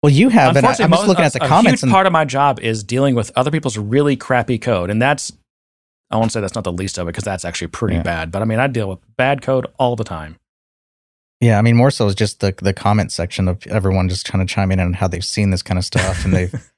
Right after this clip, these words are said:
Speaker 2: <laughs>
Speaker 1: they've dealt with this kind of stuff and they had to work around this kind of stuff and
Speaker 2: Slack is cracking me up.
Speaker 1: You just, you just,
Speaker 2: By
Speaker 1: I
Speaker 2: the
Speaker 1: just
Speaker 2: way, uh, we, we, since we're broadcasting, did we even talk about that on the show? I, I don't, I think we should mention that. We,
Speaker 1: What?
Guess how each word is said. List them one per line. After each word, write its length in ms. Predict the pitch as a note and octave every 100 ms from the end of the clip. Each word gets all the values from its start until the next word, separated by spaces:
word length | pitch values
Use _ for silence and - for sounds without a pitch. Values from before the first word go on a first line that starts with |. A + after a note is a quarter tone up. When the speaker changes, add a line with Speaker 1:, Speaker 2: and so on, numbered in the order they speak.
| _
Speaker 2:
<laughs> 160 | _
Speaker 1:
they've 140 | - F#2+
dealt 220 | A2 A2
with 120 | G#2
this 120 | G2+
kind 160 | G#2 G2
of 80 | G2
stuff 360 | - G2+ F#2+
and 100 | F#2+
they 40 | G2+
had 80 | F#2
to 60 |
work 220 | F#2 F#2 -
around 180 | A2+
this 120 | A2 G2+
kind 160 | G#2
of 60 | G2+
stuff 420 | - G2+ G2 -
and 240 | F2+ F2+ G2+ _ _ _ _ _ _ _ _ _
Speaker 2:
Slack 360 | - A2 F2+ F#2
is 120 | - - -
cracking 300 | G#2 F#2+ F#2
me 80 |
up. 240 | A#2+ - -
Speaker 1:
You 80 | B2+
just, 320 | D#3 - -
you 60 |
just, 200 | C#3+ E3+ - _ _ _ - - -
Speaker 2:
By 60 | C#3
Speaker 1:
I 20 |
Speaker 2:
the 60 | G3
Speaker 1:
just 60 | B3+
Speaker 2:
way, 180 | A3
uh, 280 | B2+ B2+ -
we, 180 | D3+ E3
we, 180 | D3+ D#3
since 320 | - D3+ C3
we're 100 | C3+
broadcasting, 440 | A#2+ D3+ D#3 C#3+
did 100 | C#3+
we 100 | G3
even 80 | C4+
talk 220 | F3+ F3
about 160 | F#3+ F3
that 100 | F3
on 80 | E3+
the 60 |
show? 240 | C3 D3+ E3+
I, 200 | C3 A#2
I 20 |
don't, 140 | F3+ A3
I 120 | E3
think 140 | F#3+
we 60 | G#3+
should 100 | D3
mention 220 | E3 A#2
that. 140 | E2+ D2 -
We, 120 | C#3
Speaker 1:
What? 180 | G2+